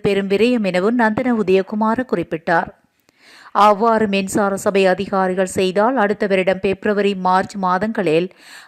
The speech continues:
வறண்ட காலநிலையில் மின்சாரத்தை கொள்வனவு செய்ய சபையிடம் பணம் இருக்காது.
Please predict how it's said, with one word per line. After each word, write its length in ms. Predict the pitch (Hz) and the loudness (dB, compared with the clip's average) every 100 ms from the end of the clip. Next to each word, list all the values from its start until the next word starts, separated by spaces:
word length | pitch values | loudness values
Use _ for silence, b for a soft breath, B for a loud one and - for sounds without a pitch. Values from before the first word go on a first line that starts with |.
| - 226 | 0 6
வறண்ட 340 | 233 269 330 311 254 | 6 6 2 0 2
காலநிலையில் 680 | 208 220 220 214 208 269 254 | 2 2 2 2 2 0 0
மின்சாரத்தை 580 | 214 214 254 240 240 226 | -2 0 0 0 -2 0
கொள்வனவு 500 | 208 196 196 208 208 - | 2 4 2 0 -4 -2
செய்ய 280 | 190 214 269 - | 0 2 0 0
சபையிடம் 560 | 196 220 226 214 220 - - | 2 4 2 2 0 -2 -2
பணம் 360 | 208 202 240 247 | 0 2 2 2
இருக்காது. 540 | 196 196 180 160 170 | -2 -4 0 0 0